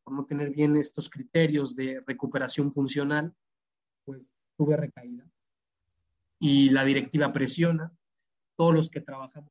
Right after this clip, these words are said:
en el ámbito o hemos trabajado en el ámbito deportivo de alto rendimiento, de élite, sabemos lo que es esto. Y, bueno, me tuve que tragar tal cual la experiencia,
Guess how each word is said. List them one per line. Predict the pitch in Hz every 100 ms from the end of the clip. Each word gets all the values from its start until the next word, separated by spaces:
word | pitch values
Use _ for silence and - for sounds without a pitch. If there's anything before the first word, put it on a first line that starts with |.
| _
en | -
el | 131
ámbito | 143 143 _ 131
o | 131 151
hemos | 175 156 -
trabajado | 131 127 _ 143 135
en | 131
el |
ámbito | 135 _ _ _
deportivo | 120 127 _ 143 139
de | 135
alto | 143 139 139 139 135
rendimiento, | 139 135 131 139 151 156 139 _ _ _ _ _ _
de | 147
élite, | 151 151 -
sabemos | 143 131 135 156 143
lo | 127
que | -
es | _ _ _
esto. | - 165 _ _ _ _ _ - _ _ _ _ _ -
Y, | 139 131 131 127 _ -
bueno, | 160 165 - _ _ _ _ _
me | - 139
tuve | 127 156 -
que | 147
tragar | - 135 135 156 208 - _ -
tal | 123 120
cual | - 139 135 135 _
la | -
experiencia, | 127 - 135 131 156 170 170 170 170